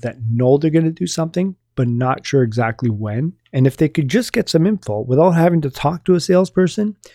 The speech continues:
who's gonna try and convince them to buy or sell now. It's a lot more informal, and I'll know that sometime in the near future, they'll be ready. This is pretty much all I can tell you about landing pages without being able to physically show you. If you want me to get deeper into it,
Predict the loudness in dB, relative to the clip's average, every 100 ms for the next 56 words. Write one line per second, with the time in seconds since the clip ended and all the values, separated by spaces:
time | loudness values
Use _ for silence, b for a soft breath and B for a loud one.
0 | b -2 0 0 2 2 2 2 2 2
1 | 2 0 0 0 0 0 0 0 0 0
2 | -2 -6 -2 2 2 2 -6 -14 _ _
3 | _ -2 2 4 4 2 -2 -2 -4 -6
4 | -4 -2 -4 -6 _ 0 0 2 0 2
5 | 0 -2 0 -2 0 -2 0 2 2 2
6 | 0 -2 -6 -2 -4 -6 _ 0 2 2
7 | 4 2 -2 -10 -4 -2 -2 0 2 2
8 | 0 0 2 2 2 0 -4 -2 0 2
9 | 2 0 -2 -2 -4 0 0 0 -2 0
10 | 2 2 2 0 0 -2 -4 -8 0 0
11 | 2 0 -2 0 2 0 -2 -12 _ _
12 | _ _ _ -6 -4 0 0 2 2 2
13 | 2 0 2 0 2 2 2 0